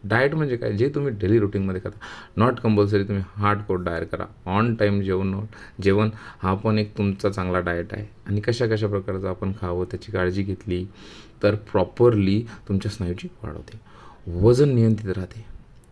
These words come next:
तिसरं म्हणजे जिम वर्कआउटमुळे अतिरिक्त चरबी कमी होते. वजन नियंत्रित जर असले, तर तुम्ही प्रॉपर फिट राहता.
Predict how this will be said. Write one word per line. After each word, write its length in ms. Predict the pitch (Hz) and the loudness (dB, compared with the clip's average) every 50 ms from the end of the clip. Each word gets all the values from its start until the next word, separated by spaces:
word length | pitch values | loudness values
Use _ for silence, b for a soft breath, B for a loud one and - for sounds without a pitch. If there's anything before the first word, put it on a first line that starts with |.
| - - | -10 -8
तिसरं 240 | 85 - - 87 85 | -8 -8 -8 -8 -12
म्हणजे 320 | 85 - 101 101 - - B B B B B B - 95 85 | -10 -12 -14 -16 -16 -20 B B B B B B -10 -4 0
जिम 160 | 95 98 104 | 2 4 6
वर्कआउटमुळे 600 | 104 101 95 92 - 98 95 98 104 101 101 98 - - | 6 4 4 2 2 0 0 0 0 0 -2 -2 -2 -4
अतिरिक्त 400 | 113 - - 127 123 120 - - | -6 -4 -2 -2 -4 -4 -6 -8
चरबी 560 | - - - - 104 95 92 95 90 104 110 | -8 -6 -2 2 2 4 4 4 4 4 4
कमी 220 | 107 107 98 101 98 | 4 4 4 4 2
होते. 600 | 92 90 - - - 90 90 90 92 92 90 87 | 2 -2 -2 -2 0 0 2 0 0 -4 -6 -4
वजन 260 | 87 82 85 101 110 | -2 0 2 4 4
नियंत्रित 460 | 107 101 98 98 98 98 95 98 98 | 4 4 4 2 2 2 0 0 -2
जर 180 | 92 98 98 95 | 0 2 2 2
असले, 240 | 92 95 - 107 113 | 2 0 -2 -2 -2
तर 100 | 131 143 | 0 0
तुम्ही 180 | 147 151 160 | -2 -2 -4
प्रॉपर 340 | 156 - 151 139 - - 175 | -2 -2 -2 0 0 0 -2
फिट 440 | 151 - - - 185 - - - - | -4 -2 0 0 0 0 0 -6 -8
राहता. 280 | 82 73 - - - | -8 -8 -8 -10 -12